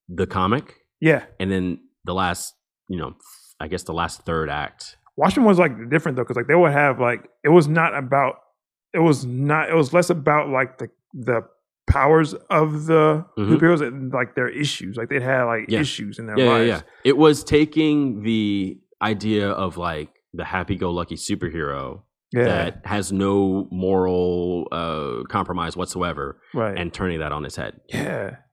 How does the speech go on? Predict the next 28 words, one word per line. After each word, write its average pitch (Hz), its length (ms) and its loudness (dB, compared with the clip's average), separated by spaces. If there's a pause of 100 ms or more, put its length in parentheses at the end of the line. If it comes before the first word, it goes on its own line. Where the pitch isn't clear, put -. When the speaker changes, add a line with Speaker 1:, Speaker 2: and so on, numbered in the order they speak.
Speaker 2:
It 147 80 2
Speaker 1:
So, 156 120 6
Speaker 2:
was - 260 -8 (300)
Speaker 1:
if, 120 160 6 (180)
all 120 80 2
right, 69 180 -6
we're 110 100 4
not 139 120 4
gonna, 120 200 4
we're 95 120 2
not 113 80 4
gonna 110 100 4
go 98 100 2
too 156 100 4
Speaker 2:
Yeah, 156 80 4
Speaker 1:
far 92 100 2
Speaker 2:
but 92 40 2
Speaker 1:
on - 60 2
Speaker 2:
no, 160 80 6
Speaker 1:
it 151 40 2
Speaker 2:
the - 60 -2
Speaker 1:
because 120 120 0
Speaker 2:
show? 330 520 4 (100)
Speaker 1:
The 95 120 -2
show? 208 760 4 (160)
<sighs> - 360 0
Regina 117 400 10
King? 359 560 4